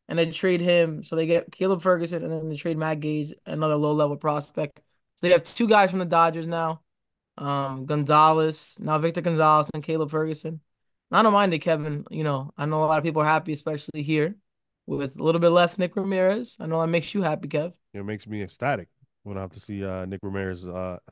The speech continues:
Speaker 2: <laughs> hopefully anymore. But, um, another guy that came in with, like, a seven E R A and, and he ended up with a two point five. I just, the, the
Speaker 1: Which is
Speaker 2: walk-off in the
Speaker 1: wild.
Speaker 2: Mets,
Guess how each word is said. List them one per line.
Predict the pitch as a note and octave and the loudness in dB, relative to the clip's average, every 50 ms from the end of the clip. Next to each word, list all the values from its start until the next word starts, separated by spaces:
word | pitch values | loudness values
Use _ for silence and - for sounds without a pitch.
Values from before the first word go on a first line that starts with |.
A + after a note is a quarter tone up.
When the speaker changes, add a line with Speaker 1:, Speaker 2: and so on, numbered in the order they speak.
| _ _ - | _ _ -14
Speaker 2:
<laughs> | G3 - - _ _ _ _ _ _ _ | -14 -14 -14 _ _ _ _ _ _ _
hopefully | B2+ C3 A#2+ - A2+ A2 G#2+ G#2 | -2 -2 -2 -2 -2 -2 0 0
anymore. | G#2+ G#2 G#2 A2+ A2+ G#2+ G2+ | 0 0 0 0 2 0 0
But, | F#2 F#2 G#2+ G#2+ G2+ - _ _ _ _ _ _ _ _ | 0 2 2 2 0 0 _ _ _ _ _ _ _ _
um, | - A#2+ A#2 A2+ A#2 A2+ A2+ A2 A2 G#2+ G2+ G2+ G2+ - _ _ _ _ _ _ _ | 2 4 4 6 4 4 2 0 -2 -4 -4 -6 -8 -10 _ _ _ _ _ _ _
another | - C3 B2+ C3 D3 D#3+ D#3+ | 0 2 4 6 6 6 6
guy | D3 D#3+ E3 E3+ | 6 6 6 6
that | C#3+ B2+ | 6 4
came | - - C#3 C#3 C3+ | 4 4 4 4 4
in | C#3 C3+ | 4 4
with, | C3 C3 | 4 4
like, | C3 B2+ - | 4 2 2
a | A#2+ A2+ | -2 0
seven | - C#3 C3+ B2+ B2+ B2+ | 0 0 0 2 0 0
E | C3 | 2
R | C3 A#2+ A#2+ | 2 2 2
A | C3+ C3 A2+ G#2 | 2 0 0 -2
and, | G2+ G2 F#2+ G2 - | -4 -6 -8 -10 -10
and | G2+ G2+ G2 F#2+ F#2 F2+ F2+ | -10 -10 -8 -8 -10 -10 -8
he | F2 G#2+ G#2+ G#2+ | -6 -4 0 2
ended | G#2+ A2 A2 A2 G#2+ | 2 2 2 2 0
up | G#2 | 0
with | G2+ G#2 F#2+ | -2 -2 -4
a | F#2 | -4
two | - A2+ | -6 -6
point | F#2 - G#2 F#2+ | -6 -4 -6 -4
five. | - A#2 G2+ G2 | -2 -2 0 2
I | G#2+ B2 | 2 2
just, | C#3+ D3+ D3 A#2 A2+ A2 | 2 2 2 0 0 -2
the, | A2 A#2+ G#2+ G2+ | -2 -2 -2 -2
the | A#2 A2+ | -2 2
Speaker 1:
Which | B2 C#3+ C#3 - | 4 4 6 6
is | D3 | 4
Speaker 2:
walk-off | A2+ D3 D3 | 4 6 6
in | C#3+ | 6
the | C#3 | 4
Speaker 1:
wild. | C3+ C3 | 4 2
Speaker 2:
Mets, | A#2 G#2+ G#2 - - - | 0 -2 -2 -6 -14 -20